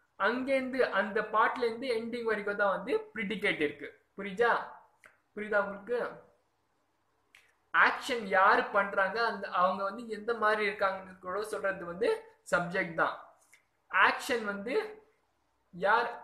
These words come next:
ஆக்ஷன்ல இருந்து start ஆகி அந்த verb வந்-, வெர்ப்ல இருந்து start ஆகி ending வரைக்கும் verb plus object வந்து predicate. சொல்றது புரிஞ்சிருச்சா உங்களுக்கு? இப்போ வந்து next type of, uh, example வந்து பார்க்கலாம். Next என்னன்னா, in imperative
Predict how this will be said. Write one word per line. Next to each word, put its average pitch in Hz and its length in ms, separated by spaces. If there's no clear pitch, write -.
ஆக்ஷன்ல 233 340
இருந்து 208 280
start 208 340
ஆகி 190 100
அந்த 165 280
verb 175 460
வந்-, 170 240
வெர்ப்ல 202 300
இருந்து 185 360
start 196 420
ஆகி 190 140
ending 226 480
வரைக்கும் 214 480
verb 220 360
plus 240 300
object 190 420
வந்து 214 340
predicate. 170 560
சொல்றது 196 320
புரிஞ்சிருச்சா 196 540
உங்களுக்கு? 180 500
இப்போ 175 220
வந்து 214 180
next 190 320
type 190 340
of, 160 240
uh, - 20
example 156 520
வந்து 151 260
பார்க்கலாம். 147 420
Next 175 220
என்னன்னா, 190 520
in 180 100
imperative 233 720